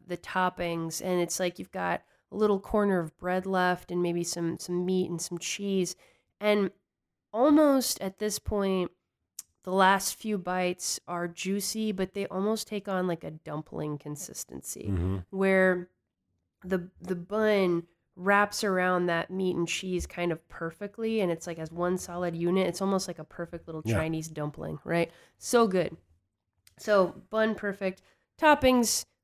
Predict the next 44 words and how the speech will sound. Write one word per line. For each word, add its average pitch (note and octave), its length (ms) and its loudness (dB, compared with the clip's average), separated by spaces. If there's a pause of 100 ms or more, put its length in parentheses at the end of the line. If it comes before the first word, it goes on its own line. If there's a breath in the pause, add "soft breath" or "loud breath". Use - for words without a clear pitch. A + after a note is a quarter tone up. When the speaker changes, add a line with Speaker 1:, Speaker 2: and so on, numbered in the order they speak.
Speaker 1:
we've A3 220 0
already A#3 240 8
talked F#3+ 300 0
about F#3 180 4
Speaker 2:
Yeah. G3+ 60 6
Speaker 1:
how F#3+ 100 8
the F#3 100 4
toppings F#3+ 500 0
are D#3+ 60 0
perfect F3 560 -2
and F3 160 0
they're F3 160 4
all E3+ 160 4
laid E3+ 220 0
out F3 180 4
really F3+ 200 2
Speaker 2:
Yeah. E3+ 100 4
Speaker 1:
well. E3+ 320 4
Speaker 2:
I, - 80 8 (180)
I C3+ 60 8
Speaker 1:
The, G#3+ 100 8
Speaker 2:
c-, E3+ 80 6
Speaker 1:
the C#3+ 120 12
Speaker 2:
no B2 40 8
Speaker 1:
diced, B2+ 300 10
Speaker 2:
complaint. G2+ 420 4
Speaker 1:
the - 60 2
diced G#3+ 480 2
raw G#3+ 260 6
onions, G#3 540 2 (100)
Speaker 2:
Yeah. E3+ 40 -20
Speaker 1:
genius. G#3 840 2 (100)
Speaker 2:
Yeah. C3+ 280 -8
Speaker 1:
Um, F#3 600 2 (140)
so - 300 0
smart. G#3 540 -2 (360)
Uh, F3+ 480 0 (220)
the G3+ 100 -6
fries, C#4+ 840 2 (640 soft breath)
this D#4 280 6
is F#4 160 10
what C#4+ 400 8 (100)
I A#3 120 2
think, C4+ 420 0